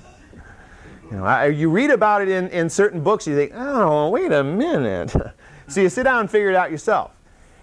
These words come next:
And it works. It does. In fact, I came up with a figure that could have been as great as a hundred thirty-five thousand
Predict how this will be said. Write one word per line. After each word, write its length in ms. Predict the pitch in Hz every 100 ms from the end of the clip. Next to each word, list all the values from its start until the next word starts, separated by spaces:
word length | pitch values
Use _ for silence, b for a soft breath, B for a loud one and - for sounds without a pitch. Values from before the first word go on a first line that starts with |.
| b -
And 440 | 151 151 156 151 147
it 100 | 156
works. 640 | 254 302 - - - 117
It 120 | 123
does. 680 | 170 233 110 - - - -
In 160 | 123 110
fact, 380 | 143 147 _
I 240 | - 123 120
came 260 | - 131
up 180 | 139 143
with 140 | 127 120
a 80 |
figure 420 | - 147 147 135 139
that 340 | 127 127 -
could 180 | - 170
have 160 | 131 120
been 240 | 143 143
as 140 | 127
great 240 | 123 156 151
as 80 | 139
a 40 |
hundred 240 | 160 170
thirty-five 640 | 160 180 165 190 233 302 208
thousand 480 | 165 90 - -